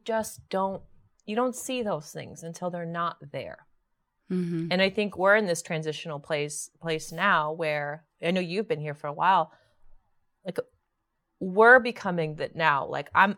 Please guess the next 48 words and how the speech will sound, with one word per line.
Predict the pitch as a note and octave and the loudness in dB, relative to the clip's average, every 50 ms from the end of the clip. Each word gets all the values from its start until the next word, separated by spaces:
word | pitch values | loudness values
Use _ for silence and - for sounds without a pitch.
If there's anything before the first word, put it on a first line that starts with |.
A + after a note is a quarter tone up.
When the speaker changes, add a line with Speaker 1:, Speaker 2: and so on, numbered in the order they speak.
| _ | _
Speaker 1:
I'm | - F3+ F#3+ G#3+ A3+ | 6 6 6 6 4
hosting | A3 G#3+ - F3+ D#3 D3 - - C3+ A#2+ | 0 0 0 0 0 -2 -6 -12 -12 -12
Thanksgiving, | B2 - D3+ C3+ - - - - - - - - - G3 F3+ _ _ _ _ _ | -8 -10 -10 -10 -8 -14 -14 -14 -14 -16 -16 -20 -20 -20 -20 _ _ _ _ _
you | - F#3 F3+ | -6 -2 2
know, | F3 E3 E3+ F#3+ | 4 6 6 6
and | G3 F3+ F3+ | 4 2 0
my | E3 F3 | 0 0
Speaker 2:
Mm-hmm. | F3 E3+ | 0 2
Speaker 1:
mom | F3+ F#3 G#3 A3+ G#3 | 4 6 6 6 4
is | F#3 E3+ | 0 -6
sort | - - E3+ E3 | -6 -4 -4 -2
of | E3 D#3 D3+ - - _ _ _ | -2 -4 -6 -10 -20 _ _ _
stepping | - - - - E3 - - - F#3 F3 | -8 -8 -6 -4 -4 -6 -4 -6 -6 -4
back | E3 D#3+ D#3+ G3+ A#3 A#3 - | 2 6 8 8 8 8 4
from | - E3+ D#3+ | -12 -12 -10
some | D3 D3+ - D#3 | -10 -10 -10 -12
of | C#3+ C#3 | -12 -12
those | - F2+ - - - | -14 -16 -16 -18 -16
things. | _ - - - _ - - | _ -16 -18 -18 _ -18 -14
And | F3 E3 | -12 -10
so | - - G3+ F#3 F3+ E3+ E3+ E3+ - - - - - - - _ _ | 0 2 4 4 4 2 0 -2 -12 -20 -20 -20 -20 -20 -20 _ _
this | - F3 - F#3+ | -4 -4 -2 0
new | F#3+ G3 G#3 G#3+ A#3 A#3 | 0 4 6 6 6 6
appreciation | A3 G#3+ - - G3+ F#3+ F3+ - - E3+ E3+ F3+ G#3 G#3 - F3+ E3 | 4 2 2 -6 -4 -4 -4 -6 -6 -4 -2 -2 -2 -4 -4 -10 -6
for | E3 D#3+ D3 | -6 -6 -6
these | D3 D3 D#3 - | -6 -6 -8 -8
traditions | - - D3 D3 D#3 D3+ - E3 D3+ C#3+ C#3+ | -8 -8 -6 -6 -6 -6 -6 -8 -10 -8 -8
is | D3 D3 | -8 -8
just | D3+ D3+ D3 - - - - | -6 -6 -6 -4 -4 -6 -6
sweeping | - F3+ G3 G3 F#3 _ E3 C3+ - C#3 | -8 -8 -8 -10 -8 _ -8 -8 -6 -6
in. | C#3 C3 G#2+ | -6 -6 -6
And | C#3+ D3 D3+ | -6 -6 -6
I'm | D3+ D#3 | -6 -6
so | D3+ - - F#3+ F#3 | -6 -2 0 0 0
grateful | F3+ - E3+ D#3+ - - - D#3+ D3 F3 | 0 0 -2 -2 -2 -2 -4 -4 -2 0
that, | G3 F#3+ F3 | 0 0 0
Speaker 2:
Mm. | F3+ F3 F3 E3+ E3+ D3+ - - - - _ _ _ _ _ _ _ _ _ - - | 0 0 -2 -2 -4 -6 -10 -14 -20 -20 _ _ _ _ _ _ _ _ _ -6 -6
Speaker 1:
I'm | F#3+ F#3+ | -6 0
so | - C#4 C#4+ | 0 2 4
grateful | D4 D#4 C4 - C4 B3+ | 4 2 2 0 0 -2
that | A#3+ - | 0 -2
she's | - - A3 A3 - | -2 -6 -6 -6 -6
still | - - A3 G#3+ G3+ F3+ - _ _ _ _ _ _ _ _ | -4 -2 0 0 0 -2 -4 _ _ _ _ _ _ _ _
here, | - - - - - G3 C4 C#4 E3+ G2+ | -14 -12 -4 0 2 2 4 4 2 0
that | - D3 - | -2 -2 2
I | E3 E3 F3 | 2 2 2
can, | F#3 - G3+ F3+ | 0 -4 -8 -6
like, | F3 D#3 D3 - _ - | -6 -6 -8 -8 _ -20